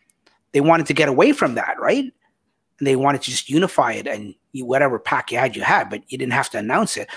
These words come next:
So, yeah, I, I don't see anything wrong with this. Just drop the S R, and I know they don't put S R on, on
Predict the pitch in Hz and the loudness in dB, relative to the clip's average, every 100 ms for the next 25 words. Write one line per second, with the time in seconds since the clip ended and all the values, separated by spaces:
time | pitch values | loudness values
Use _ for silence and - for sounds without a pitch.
0 | - - 226 294 196 262 - 202 277 269 | -8 0 4 6 6 2 0 2 2 2
1 | 202 180 - 165 156 147 147 185 214 - | 2 0 2 2 4 4 4 2 0 -2
2 | 220 - _ _ _ _ - 165 226 196 | -6 -8 _ _ _ _ -2 0 2 2
3 | 175 151 190 180 135 180 - - 175 160 | 2 4 4 4 2 -2 -6 -2 2 4
4 | 165 165 131 123 - 147 - 123 - 113 | 6 6 4 0 -4 -6 -4 -6 -4 -6
5 | 104 113 - - - - 117 107 98 _ | -6 -8 -12 -20 -20 -10 -8 -8 -12 _
6 | _ _ _ - 127 117 | _ _ _ -8 -6 -6